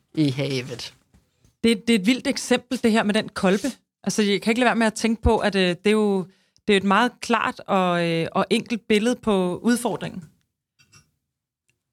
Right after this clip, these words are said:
Speaker 2: Og det, altså, det er jo selvfølgelig også derfor, du kom med den, Catherine, men det er sådan, det,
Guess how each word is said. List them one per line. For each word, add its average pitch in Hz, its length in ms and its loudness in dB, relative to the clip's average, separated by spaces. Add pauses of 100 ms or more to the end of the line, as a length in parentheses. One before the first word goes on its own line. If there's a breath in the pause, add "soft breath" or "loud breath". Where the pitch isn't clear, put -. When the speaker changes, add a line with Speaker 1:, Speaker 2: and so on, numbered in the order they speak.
Speaker 2:
Og 214 140 0
det, 208 100 0
altså, 190 240 2
det - 240 -6
er 208 40 2
jo 202 60 2
selvfølgelig 220 260 2
også 220 140 2
derfor, 240 120 0
du 226 60 0
kom 233 260 0
med 220 160 2
den, 247 160 0
Catherine, 214 380 0
men 196 100 2
det 208 100 0
er 202 40 4
sådan, 220 220 2
det, 196 80 0